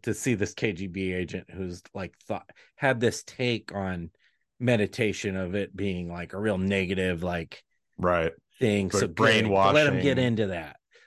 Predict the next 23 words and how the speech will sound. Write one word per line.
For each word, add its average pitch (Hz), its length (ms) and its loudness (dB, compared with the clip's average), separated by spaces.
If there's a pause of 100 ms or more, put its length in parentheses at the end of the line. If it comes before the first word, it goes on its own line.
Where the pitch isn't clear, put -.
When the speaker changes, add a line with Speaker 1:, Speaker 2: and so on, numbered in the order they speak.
Speaker 1:
Let 156 180 4
'em 151 80 2
Speaker 2:
Yeah. 160 80 -2
Speaker 1:
get 135 140 2
into, 120 360 -2
let 160 200 2
'em 139 220 -2
just 120 260 -6
distract 113 540 -4
themselves 92 540 -8
with 92 200 -10
feeling 95 360 -2
good, 78 400 -8 (200)
you 117 200 -8
know, 90 200 -8
instead 92 300 -6
of 87 120 -14 (120)
thinking 92 600 -8 (320)
politically. 82 640 -6
So 78 380 -10 (220)
I 87 120 -10
don't 78 160 -16
know. 85 60 -20